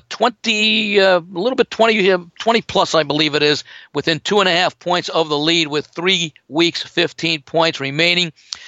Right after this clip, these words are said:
Uh, at the bottom of the pay scale, they pay the top fifty places, and there are twenty-six people tied for the final three payoff spots of forty-eight, forty-nine, and fifty. So twenty-six are tied,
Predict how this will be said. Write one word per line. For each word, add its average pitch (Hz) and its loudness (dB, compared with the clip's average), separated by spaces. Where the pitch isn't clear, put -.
Uh, 139 0
at 165 0
the 165 -4
bottom 214 4
of 185 -2
the 180 -8
pay 214 0
scale, 170 0
they 156 -2
pay 160 -2
the 151 -6
top 202 0
fifty - -4
places, 185 0
and 156 -4
there 160 2
are 151 4
twenty-six 233 0
people 175 -2
tied 180 0
for 165 -4
the 147 -4
final 185 2
three 190 -4
payoff 165 2
spots 165 0
of 139 -10
forty-eight, 180 0
forty-nine, 165 0
and 143 -8
fifty. 165 -6
So 131 -6
twenty-six 208 -2
are 156 -2
tied, 170 0